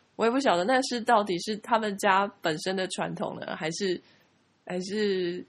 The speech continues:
呃，加州的传统，因为他们比较靠海边。呃，我也不是很清楚。总之呢，我第一次吃到螃蟹圣诞大餐，这样也蛮酷的。嗯，真是开了我的眼界了。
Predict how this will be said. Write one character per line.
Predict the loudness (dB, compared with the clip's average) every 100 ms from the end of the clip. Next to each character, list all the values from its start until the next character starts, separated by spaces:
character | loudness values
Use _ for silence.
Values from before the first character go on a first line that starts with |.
| -4
呃， | -2 -2 -2
加 | 8 8 8
州 | 4 2
的 | 0
传 | -2 -6
统， | -6 -6
因 | -4
为 |
他 | -2 -4
们 | -2
比 |
较 | -2
靠 | 0 0
海 | 0 -6
边。 | -8 -8 -10 -16 _ _ _ _
呃， | -4 -4 2
我 | 2
也 |
不 | 4
是 | 2 2
很 | 2
清 | -4 -6 -6
楚。 | -8 -8 -12 -18 -4
总 | -2 -2
之 | -4
呢， | -2 -2 -6 -6
我 | -6
第 | -4
一 | -4
次 | -2 -4
吃 | -4 -8 -2
到 | 0 -2 -4 _ _
螃 | -12 -10 -4
蟹 | -4 -2
圣 | -4 -6
诞 | -6
大 | -6 -8
餐， | -10 -10 -12 _
这 | -2
样 | 0 -2
也 |
蛮 | -6 -10
酷 | -10 -12 -12
的。 | -14 -18 -20 -20 _ _
嗯， | -14 -12 -18 _ _
真 | -10 -8
是 | -8
开 | -4 -2
了 | -2 -4
我 |
的 | -8
眼 | -10 -12 -10
界 | -8 -6
了。 | -8